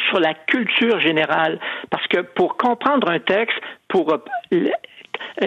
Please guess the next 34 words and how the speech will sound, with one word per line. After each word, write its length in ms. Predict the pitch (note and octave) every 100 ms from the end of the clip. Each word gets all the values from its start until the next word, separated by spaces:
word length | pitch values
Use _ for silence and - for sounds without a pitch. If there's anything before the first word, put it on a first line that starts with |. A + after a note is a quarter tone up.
| F#4
euh, 180 | E3 D3 -
arriver 400 | G#3+ G3 F#3 C4+
à 60 | F3+
le 120 | D#3
décortiquer, 760 | C#3+ A#3+ F#3+ - - - B3 -
ça 80 | E3+
prend 240 | - A#3
des 160 | D3 D3+
références, 640 | A3 - F3 F#3 F#3+ F3 - - -
une 220 | F3+ F#3 F3+
grille, 460 | E3+ A3+ B3+ F3+
euh, 100 | D3 -
spatio-temporelle, 1000 | - G3+ - C4 B3 G3+ F3+ F3+ F3 A3
comme 200 | G3 F3+
je 100 | C#3+ C#3
dis, 180 | F3 B3+ - - -
euh, 140 | E3+ C#3+ -
ça, 100 | - - - -
c'est-à-dire 280 | E3+ F3+
des 100 | D#3+
connaissances 400 | D#3 E3+ E3 G#3+ -
historiques 580 | G3 - F3 F3+ A#3 A#3 -
et 140 | E3 D3
géographiques 760 | F3+ F#3+ F#3 F#3 E3+ A3+ B3 - - -
pour 160 | F#3
pouvoir, 560 | - D#3+ D#3+ A#3 B3+ C#3+
euh, 160 | D3+
comprendre, 640 | D3 F#3+ E3 G3+ B3 B3+ E3+ - - E3
euh, 60 |
l'ironie, 680 | E3 F#3 B3+ G3 F#3+ A3 D4
par 200 | - D#3
exemple, 300 | D3+ F3 E3+
comme 180 | F#3 D#3+
vous, 180 | D3+